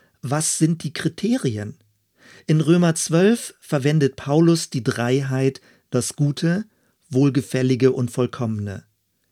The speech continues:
Diese Spur wird uns weiter begleiten. Und drittens, eine kleine Provokation zum Schluss. Kann man auch Gott multioptional konsumieren? Kennst du die Nimmer-Satt-Theologie?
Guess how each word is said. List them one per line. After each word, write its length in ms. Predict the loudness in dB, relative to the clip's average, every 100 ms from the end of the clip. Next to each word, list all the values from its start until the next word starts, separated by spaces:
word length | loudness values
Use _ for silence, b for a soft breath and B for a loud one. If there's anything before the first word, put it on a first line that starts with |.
| _ _ -4
Diese 200 | -2 -2
Spur 420 | -4 0 2 2
wird 160 | -2 -4
uns 280 | -6 -6
weiter 300 | -6 -4 -4
begleiten. 680 | -6 -4 -4 -6 -10 -12 -14 -18 _ _ _ _ _ _ B B B
Und 200 | 0 0
drittens, 600 | 0 -4 -4 -10 -10 -12 -16 b b b
eine 340 | 0 4 2
kleine 380 | 2 4 4 4
Provokation 760 | 2 0 -2 -4 -6 -4 -2 -2
zum 160 | -4
Schluss. 500 | -6 -6 -8 -10 -16 -18 _ _ b b b
Kann 220 | 0 4
man 240 | 4 2 -2
auch 320 | -6 -6 -8 -12
Gott 400 | -6 -4 -6 -10 -4
multioptional 1300 | 0 0 0 -2 -4 -4 -6 -6 -4 -2 -2 0 0
konsumieren? 1040 | -2 -2 -2 0 -2 -4 -4 -2 -2 -4 -6 _ _ B B B B
Kennst 320 | -6 -4 -4
du 60 | -6
die 400 | -6 -6 -6 -8
Nimmer-Satt-Theologie? 1600 | -4 -2 0 0 0 -2 -6 -6 _ -4 -2 0 -2 -2 -4 -4